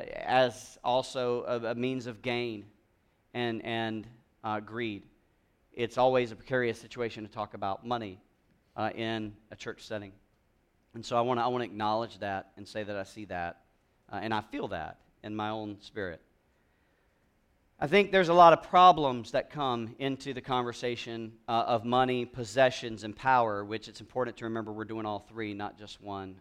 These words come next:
over the three, is that we come to the scriptures to find comfort and hope. We come wanting to know more about worship and trusting God. We come believing it to be a religious book and about, you know, things of, quote, heaven.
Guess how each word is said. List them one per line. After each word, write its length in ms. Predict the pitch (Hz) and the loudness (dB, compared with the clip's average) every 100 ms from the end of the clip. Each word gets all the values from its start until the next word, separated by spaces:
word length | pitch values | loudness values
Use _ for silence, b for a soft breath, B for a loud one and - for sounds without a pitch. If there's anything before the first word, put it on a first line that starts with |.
| - | -8
over 280 | 110 107 98 | -6 -6 -10
the 100 | 95 | -18
three, 360 | 95 95 92 - _ _ _ - _ _ _ _ _ | -18 -16 -16 -18 _ _ _ -20 _ _ _ _ _
is 120 | 135 | 4
that 140 | 180 175 | 8 8
we 120 | 165 | 6
come 280 | 165 196 196 | 4 6 4
to 120 | 196 | 0
the 80 | 160 | -6
scriptures 540 | - 180 165 - 147 | -2 -2 -2 -4 -6
to 80 | - | -4
find 340 | 135 151 139 139 | 2 4 4 0
comfort 380 | 156 151 147 | -2 -2 -6
and 120 | 139 131 | -6 -4
hope. 480 | 165 165 113 104 | 0 2 2 -2
We 140 | 123 131 | -8 -8
come 480 | - 156 156 143 139 b b b | 0 4 4 2 -4 b b b
wanting 260 | 143 156 156 | 2 4 2
to 100 | 147 | 0
know 120 | 151 | 0
more 220 | 147 151 151 | 2 4 6
about 340 | 143 139 127 | 8 8 6
worship 500 | 147 156 - 127 - | 2 2 0 -8 -8
and 120 | 117 | -10
trusting 480 | - 143 135 143 131 | -2 -2 -2 -6 2
God. 420 | 139 143 131 113 | 8 8 8 6
We 120 | 127 | -2
come 500 | 127 - 147 143 139 135 b b b - | -8 2 4 4 2 -6 b b b 0
believing 440 | 147 151 151 151 | 4 4 4 4
it 180 | 151 147 | 4 2
to 80 | 143 | -2
be 220 | 143 147 | 0 2
a 40 | |
religious 600 | 135 143 147 165 143 131 | 2 2 4 2 0 -6
book 440 | 110 113 120 113 - - _ - | -6 0 2 0 -4 -20 _ -4
and 140 | 135 | 0
about, 380 | 135 143 139 135 151 | 6 10 10 6 -2
you 120 | 143 | -4
know, 100 | 123 | -2
things 320 | 131 147 139 | -2 -2 -2
of, 180 | 135 - | -6 -4
quote, 280 | 156 143 113 | -2 -2 -2
heaven. 560 | 135 147 131 120 117 | 2 2 2 -2 -4